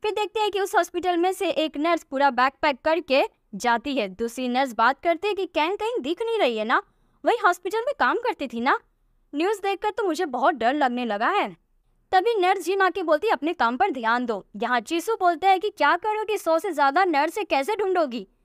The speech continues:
क्या तुम सबसे मिलोगी हमारे पास जितना टाइम बचा है उसमें? तब पाक बोलता है कि हमें सबसे मिलने की जरूरत नहीं है, मैंने न्यूज़ में इसलिए बोला था ताकि कोई ना कोई हमें टिप्स दे सके, क्योंकि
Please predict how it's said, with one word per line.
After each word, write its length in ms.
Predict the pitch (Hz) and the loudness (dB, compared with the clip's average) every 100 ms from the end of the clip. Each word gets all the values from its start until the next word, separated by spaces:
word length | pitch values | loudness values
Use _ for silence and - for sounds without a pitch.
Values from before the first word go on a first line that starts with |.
| _ _ - | _ _ 2
क्या 120 | 392 | 2
तुम 160 | 466 453 | 2 0
सबसे 340 | 339 - 440 | -2 0 -4
मिलोगी 340 | 427 403 415 | -2 0 -2
हमारे 280 | 480 320 311 | 0 0 0
पास 200 | 330 349 | 2 0
जितना 240 | 302 339 339 | 0 -2 0
टाइम 260 | 311 330 | 0 0
बचा 200 | 330 359 | 0 0
है 60 | - | -2
उसमें? 360 | - - 370 415 - _ | -4 -2 0 0 -4 _
तब 120 | 381 359 | -2 0
पाक 200 | 311 330 | 2 2
बोलता 220 | 339 339 | 0 0
है 40 | 370 | -2
कि 100 | 359 | -2
हमें 220 | 277 320 | -2 -2
सबसे 300 | 311 262 330 | -2 -4 -2
मिलने 260 | 294 254 285 | 0 0 0
की 100 | 302 | -2
जरूरत 340 | 226 247 294 | -2 -2 -2
नहीं 260 | 233 226 196 | -2 -2 -4
है, 80 | - _ _ 262 | -8 _ _ -2
मैंने 220 | 285 349 | 0 2
न्यूज़ 260 | 311 330 359 | 0 -2 -4
में 100 | 359 | -6
इसलिए 300 | 294 320 370 | -4 -2 0
बोला 280 | 370 381 | 0 0
था 160 | 370 339 | 2 0
ताकि 300 | 320 285 339 | 2 0 0
कोई 240 | - 330 | -4 0
ना 100 | 359 | 0
कोई 160 | 349 370 | 0 -2
हमें 300 | 277 311 370 | -2 0 -2
टिप्स 280 | - 320 302 | -2 -4 -2
दे 160 | 349 | -4
सके, 360 | 349 339 311 269 | -2 -2 0 -2
क्योंकि 400 | 269 247 277 | -2 -8 -6